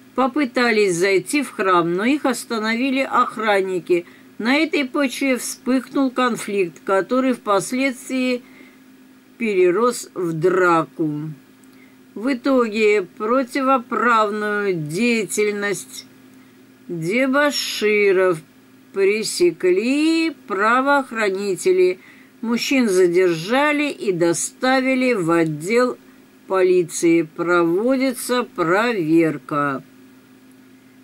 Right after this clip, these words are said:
Черти-то вы, черти, шо ж вы в храм-то идёте пьяными?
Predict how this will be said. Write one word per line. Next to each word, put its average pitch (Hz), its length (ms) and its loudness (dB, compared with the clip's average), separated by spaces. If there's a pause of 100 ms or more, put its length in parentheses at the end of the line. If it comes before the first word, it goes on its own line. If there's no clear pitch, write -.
(800)
Черти-то 190 760 0
вы, 147 260 -2
черти, 156 760 -2 (300)
шо 277 260 0
ж 247 80 -2
вы 262 160 2
в 240 80 -4
храм-то 269 520 2 (180)
идёте 220 640 2 (480)
пьяными? 175 840 0